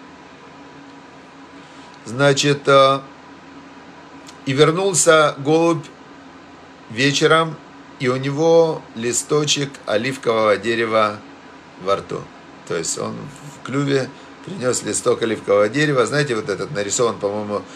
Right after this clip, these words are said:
даже на знати оон, нарисован голубь вот этот с оливковым деревом, это отсюда они взяли. И узнал Ноах,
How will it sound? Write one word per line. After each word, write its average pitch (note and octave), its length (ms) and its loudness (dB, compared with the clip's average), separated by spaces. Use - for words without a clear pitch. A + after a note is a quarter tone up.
даже A2+ 300 2
на A2 180 -2
знати A#2+ 600 0
оон, C#3+ 500 2
нарисован A2 560 -2
голубь B2+ 260 0
вот G#2+ 180 -4
этот G#2+ 220 -2
с - 80 -4
оливковым A2 440 -4
деревом, C3 360 -2
это G#2+ 220 -2
отсюда G2 360 -4
они F2+ 160 -8
взяли. E2 420 -6
И D3 720 4
узнал E3 540 2
Ноах, D3 500 2